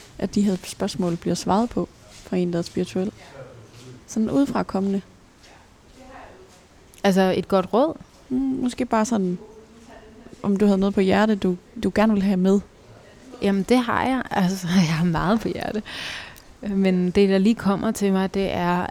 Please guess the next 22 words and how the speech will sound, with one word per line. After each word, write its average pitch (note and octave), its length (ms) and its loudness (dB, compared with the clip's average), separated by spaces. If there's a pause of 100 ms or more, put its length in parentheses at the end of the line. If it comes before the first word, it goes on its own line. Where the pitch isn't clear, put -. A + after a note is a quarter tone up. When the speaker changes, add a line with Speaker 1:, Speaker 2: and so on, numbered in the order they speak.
Speaker 2:
at, F3+ 320 -4
øhm, E3+ 420 -4 (1800)
du G3 80 -2
skal F#3 160 -4
tro G3 120 -2
på A3 140 0
dig A3 120 -2
selv, A#3+ 180 0 (440)
og G3 100 -4
du F#3 40 -8
skal F#3 160 -8
tro G#3 160 2
på G#3 120 2
det, G3 140 2
du G3 60 4
mærker, F#3+ 480 2
og A3 80 2
på G3+ 80 -6
det, G3+ 120 2
du G3 40 -2
går G#3+ 260 2
med. A3 260 2